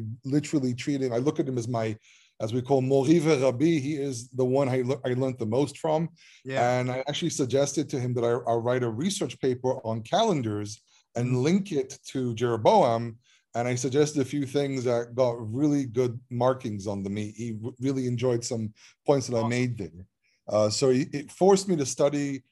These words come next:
Speaker 1: even more about ancient Near Eastern calendars and, um, um, and just look into the subject really, really deeply. And it, it's a very, very complicated subject, really, really
Speaker 2: Mm-hmm.
Speaker 1: complicated. Uh, I'm currently writing a thesis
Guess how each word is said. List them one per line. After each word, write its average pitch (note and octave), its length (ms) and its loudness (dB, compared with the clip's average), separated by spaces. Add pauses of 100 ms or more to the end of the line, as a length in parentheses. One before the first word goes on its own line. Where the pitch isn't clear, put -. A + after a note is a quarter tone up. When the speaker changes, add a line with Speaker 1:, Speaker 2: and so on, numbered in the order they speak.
(120)
Speaker 1:
even C#3 400 -2
more C#3 300 4
about B2 360 2
ancient B2+ 320 -6
Near B2 120 -2
Eastern A#2+ 260 -6
calendars D#3 720 0 (400)
and, A#2 760 0 (200)
um, A2 640 0 (180)
um, G#2+ 260 -2
and A#2+ 260 -4
just B2+ 200 -6
look E3 240 4
into D3+ 180 0
the B2+ 100 0
subject B2+ 500 -2
really, C#3 340 4
really B2 260 -2
deeply. C#3+ 560 -2 (560)
And A#2+ 500 0
it, C3+ 320 -4
it's D3 300 -8
a C#3 40 -4
very, E3 500 2
very D#3 240 2
complicated B2+ 420 -4
subject, G2+ 420 -6
really, D#3 260 4
really B2 200 0
Speaker 2:
Mm-hmm. A#2 120 -12
Speaker 1:
complicated. F#2 480 -12 (440)
Uh, A#2+ 220 2
I'm C3 180 0
currently E3 480 2
writing C3+ 540 2
a A#2 80 -2
thesis F#3 680 -2